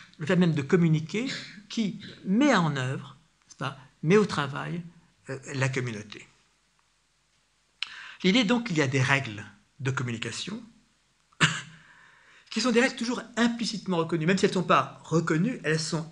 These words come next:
implicitement à l'œuvre et qui font la validité de tout discours. L'idée, c'est que dès qu'on parle, l'idée développée donc par ce rationalisme contemporain, c'est que dès qu'on parle,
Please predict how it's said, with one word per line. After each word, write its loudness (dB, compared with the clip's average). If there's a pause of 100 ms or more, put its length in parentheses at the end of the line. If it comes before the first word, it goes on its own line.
implicitement 0
à -2
l'œuvre -8 (600)
et 2
qui 0
font -2 (120)
la 0
validité 0
de -2
tout -10
discours. -12 (3750)
L'idée, 2
c'est -2
que -2 (120)
dès 2
qu'on 0
parle, -2 (140)
l'idée 0
développée -2
donc -6
par -6
ce -10
rationalisme -4
contemporain, -8 (340)
c'est 0
que 2
dès 0
qu'on -2
parle, -4